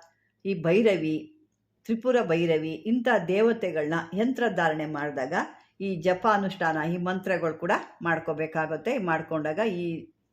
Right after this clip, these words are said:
ಏನು ಇವಾಗ ಹೇಳಿದ್ದೀನಲ್ಲ, ಆ ಥರ ತಾಂತ್ರಿಕ ಪ್ರಯೋಗಗಳು ಯಾರಿಗೂ ಕೂಡ ಅನುಭವಕ್ಕೆ ಬರಲ್ಲ.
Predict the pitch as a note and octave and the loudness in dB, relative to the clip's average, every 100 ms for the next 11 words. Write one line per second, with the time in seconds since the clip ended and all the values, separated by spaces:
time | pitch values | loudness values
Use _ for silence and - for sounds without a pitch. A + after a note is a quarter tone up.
0 | E3+ F#3 G3 E3 D#3 D3+ D3 C#3+ D3+ E3+ | -4 -2 -2 -2 -2 -2 -2 -2 -2 -2
1 | E3+ D3+ D3+ F3+ G3+ D#3 D#3+ F3+ F3+ D#3 | -2 -4 -4 -2 -2 -2 -2 -2 -2 -4
2 | F3 F#3+ E3+ E3+ D#3 D3+ D3+ D#3 A#3 - | -2 -4 -4 -6 -4 -2 -2 0 -2 -4
3 | - _ D3+ D3+ D3+ A#3 A#3+ F#3+ E3+ F#3 | -18 _ -4 2 4 4 0 0 0 0
4 | - - _ _ _ _ - F3+ F3+ F#3 | -2 -14 _ _ _ _ -6 -4 2 4
5 | A3 D3 D#3+ E3 | 4 2 0 2